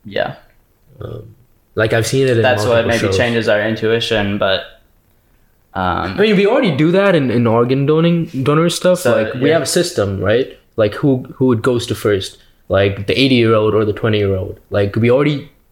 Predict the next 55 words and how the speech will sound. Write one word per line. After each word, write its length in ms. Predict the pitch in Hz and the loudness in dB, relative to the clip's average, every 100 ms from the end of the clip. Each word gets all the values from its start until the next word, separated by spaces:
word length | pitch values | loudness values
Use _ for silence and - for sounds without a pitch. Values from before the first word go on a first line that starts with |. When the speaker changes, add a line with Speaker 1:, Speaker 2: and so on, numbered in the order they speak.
| _ - | _ -4
Speaker 2:
end 140 | 127 | 0
up 120 | 120 - | 0 -2
choosing 640 | - 139 117 107 101 98 _ - | 0 0 2 0 -2 -6 _ -2
who 120 | 127 | 0
matters 440 | 113 110 104 104 110 | 2 0 0 -2 -2
more 340 | 104 98 98 _ _ - | -2 -2 -6 _ _ -4
in 120 | 107 | 0
that 220 | 101 101 | 0 0
kind 220 | - 107 | -2 -2
of 80 | 98 | -2
scenario. 520 | - 101 101 95 90 - _ - | -2 -2 -2 -4 -8 -12 _ -4
You 60 | |
know 80 | 113 | 0
what 100 | 113 | 0
I 60 | 110 | 0
mean? 260 | 113 127 - _ _ - | -2 -6 -12 _ _ -8
Speaker 1:
Yeah, 380 | 117 101 90 98 | -2 0 0 -2
Speaker 2:
It 60 | |
Speaker 1:
and 100 | 95 | -2
that's 420 | 98 92 - - _ _ - | -4 -6 -12 -16 _ _ -8
kind 260 | 110 - | -6 -4
of 120 | 95 | -6
a 60 | - | -8
consequentialist 1300 | - 98 95 - - 98 101 107 107 107 - - _ - | -12 -12 -14 -20 -20 -20 -20 -20 -20 -20 -20 -20 _ -8
Speaker 2:
It 120 | 107 123 | -2 0
is 180 | 127 123 | 0 0
what 160 | 120 | 0
it, 100 | 120 104 | 0 0
Speaker 1:
view. 200 | 104 - _ - | -4 -10 _ -8
Speaker 2:
it 160 | 113 113 | -2 0
is 200 | 120 120 | 0 0
a 40 | |
problem, 440 | - 123 127 107 95 | 0 0 0 0 0
but 160 | 98 | 2
it 180 | 98 104 | 2 2
is 160 | 107 107 | 0 0
what 140 | 107 | 0
it 100 | 117 | 2
is. 200 | 147 107 | 0 0
I 40 | 101 | -2
mean, 160 | 98 | 0
obviously, 640 | 101 104 104 - 104 101 - _ _ _ _ _ _ _ - | 0 0 -2 0 0 0 -4 _ _ _ _ _ _ _ -4
that's 200 | 101 - | -2 0
where 80 | 101 | 0
you 100 | 107 | 0
look 180 | 120 107 | 0 -2
at 140 | 95 - | -2 0
who 120 | 104 | 0
has 180 | 95 101 | 0 0
more 140 | 95 | 0
life 300 | 98 95 - | 0 -2 -2
to 60 | 95 | -2
live 220 | 95 92 | 0 -2
and 120 | 95 | -4
stuff. 360 | - - 80 | -10 -14 -16